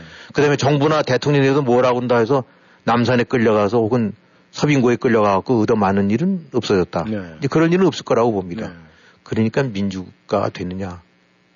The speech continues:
Speaker 1: 이제 민주주의냐.
Speaker 2: 음.
Speaker 1: 근데 지금 문재인 때 이런 거 보면 민주 독재지, 그건 민주주의가 아니거든요.
Speaker 2: 네.
Speaker 1: 음. 그러니까 결국은 이 민주라는 정의가 아까도 말씀드린 거에 의해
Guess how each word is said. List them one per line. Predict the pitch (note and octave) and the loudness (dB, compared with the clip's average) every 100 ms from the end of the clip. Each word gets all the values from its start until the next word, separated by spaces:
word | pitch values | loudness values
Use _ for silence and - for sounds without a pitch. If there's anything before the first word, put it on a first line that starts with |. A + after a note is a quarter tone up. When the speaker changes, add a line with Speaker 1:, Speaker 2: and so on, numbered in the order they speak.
| _ _ - | _ _ -4
Speaker 1:
이제 | A2+ | 0
민주주의냐. | A2+ A2 G#2 A2 - - A2+ G2 G2+ F2+ - - | 2 2 0 -2 -6 -2 0 2 0 -2 -6 -16
Speaker 2:
음. | G#2 F#2+ E2+ E2+ _ _ | -14 -14 -18 -20 _ _
Speaker 1:
근데 | D3+ C3 | -4 -2
지금 | C#3+ C#3+ A#2+ G2+ G2 | 0 2 2 2 0
문재인 | C#3 C#3+ D3 C3 | 2 2 2 0
때 | C#3+ | 0
이런 | C3 C3+ | 2 2
거 | B2+ | 2
보면 | C3+ D#3 D3 G#2 - - | 2 2 0 -2 -10 -8
민주 | A#2+ D3+ D#3+ | -2 0 0
독재지, | B2 G#2 C#3 C3+ | 0 0 0 2
그건 | D#3 A2+ | 2 2
민주주의가 | A2+ A#2 C3 C3+ | 2 2 2 2
아니거든요. | G2+ A2 A#2+ G#2 F#2+ F#2+ | 2 2 0 -2 -4 -8
Speaker 2:
네. | |
Speaker 1:
음. | G2+ G2+ F#2+ G#2 F#2+ G2+ | -10 -12 -12 -10 -12 -10
그러니까 | - C#3+ C3+ | -2 0 0
결국은 | C3+ D#3+ G2 - - - - - - - | 2 0 0 -6 -20 -20 -20 -20 -20 -8
이 | - B2 A#2+ A#2 A2+ A#2+ C#3 _ _ _ _ _ _ | 0 2 4 2 0 -4 -8 _ _ _ _ _ _
민주라는 | B2+ D#3+ D3+ E3 E3 E3 | 0 2 4 2 2 2
정의가 | C#3 D3 D3 C#3+ D#3+ C3 | 0 2 2 2 2 2
아까도 | B2 C#3 C#3+ | 0 0 0
말씀드린 | C3 C#3 C3+ C#3 | 0 -2 0 2
거에 | C#3 | 4
의해 | D3 | 4